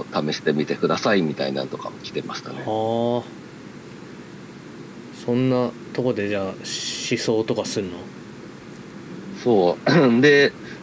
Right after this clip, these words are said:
Speaker 1: なんか、ちょっと聞き馴染みのある、なんかギターサウンドが聞こえるなって思って、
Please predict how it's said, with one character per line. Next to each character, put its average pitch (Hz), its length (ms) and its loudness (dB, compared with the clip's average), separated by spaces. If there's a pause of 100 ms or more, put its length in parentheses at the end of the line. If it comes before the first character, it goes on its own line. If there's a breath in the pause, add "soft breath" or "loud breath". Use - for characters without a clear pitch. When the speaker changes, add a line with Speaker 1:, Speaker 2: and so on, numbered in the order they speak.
(100)
Speaker 1:
な 135 100 6
ん 131 60 0
か、 78 260 4 (880)
ち - 60 4
ょ - 20 6
っ - 20 0
と 202 160 4
聞 - 160 -4
き 151 140 6
馴 143 220 6
染 151 120 6
み 147 140 8
の 143 160 6
あ 139 60 4
る、 85 280 6
な 98 100 2
ん - 40 -12
か 85 100 4
ギ 85 160 2
タ 107 180 4
ー 117 40 2
サ 117 160 2
ウ 107 140 6
ン 87 80 2
ド 78 80 2
が 78 140 0
聞 - 160 -10
こ 101 160 6
え 101 60 10
る 101 120 6
な 101 200 6
っ 95 40 0
て - 100 -2
思 76 200 0
っ - 20 -10
て、 73 400 2